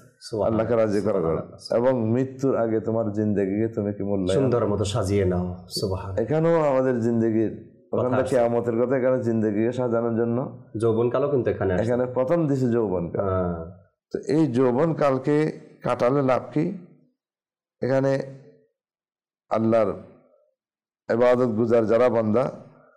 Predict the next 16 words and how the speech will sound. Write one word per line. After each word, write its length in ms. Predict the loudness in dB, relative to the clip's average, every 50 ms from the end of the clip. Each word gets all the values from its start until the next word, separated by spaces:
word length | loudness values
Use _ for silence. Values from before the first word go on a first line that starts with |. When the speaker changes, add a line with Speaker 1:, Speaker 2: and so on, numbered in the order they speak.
| _ _ _
Speaker 2:
তাদের 320 | -2 -2 2 2 2 2
ব্যাপারে 320 | 4 2 4 4 2 2 2
বর্ণিত 360 | 2 2 0 0 0 0 0
রয়েছে 360 | 0 2 2 0 0 0 -2 0
যে 160 | 0 0 0 0 -2 -2
হযরত 260 | -2 -2 -2 -2 0
আল্লামা 340 | 0 0 0 0 0 2 0
ইবনে 240 | 2 2 2 2 2 2
রজব 240 | 2 0 0 -2
হাম্বলি 440 | -2 -4 -2 0 0 0 2 2 2
রাহমাতুল্লাহ 560 | 2 0 -2 -4 -4 -4 -2 0 0 0 0 0 -2 -4 -8 -16 -20 -4 0
তাআলা 440 | 0 2 2 2 0 0 -4 -8 -16 -20 -20 -20 -20 -20 _ _ _
উনি 200 | -4 0 0 2
বলেন, 340 | 2 4 4 4 4 2 0 -4 -10 -16 -20 -20 -20 _ _ _ _ _ -6 -2 2
যৌবনকালে 640 | 4 4 6 6 4 4 4 4 4 4 6 4
ইবাদত 440 | 4 6 6 4 6 6 4 2 2